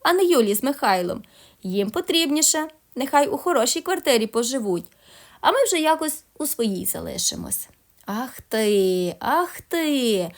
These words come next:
бурчала Лариса Степанівна. У цей момент з кухні поглянула Юля, демонстративно ігноруючи господиню квартири. І тоді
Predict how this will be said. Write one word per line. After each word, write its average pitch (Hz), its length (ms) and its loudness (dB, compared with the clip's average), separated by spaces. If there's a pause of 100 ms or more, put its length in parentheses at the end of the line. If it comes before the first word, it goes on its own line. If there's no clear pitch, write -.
(340)
бурчала 214 600 0
Лариса 190 420 -2
Степанівна. 175 800 -8 (200)
У 254 80 -6
цей 539 220 6
момент 294 500 0
з - 100 -4
кухні 349 420 -6
поглянула 220 580 -4
Юля, 175 460 -6 (460)
демонстративно 269 960 2
ігноруючи 247 920 -2 (300)
господиню 254 540 0
квартири. - 640 -6 (440)
І 226 120 -4
тоді 220 420 -4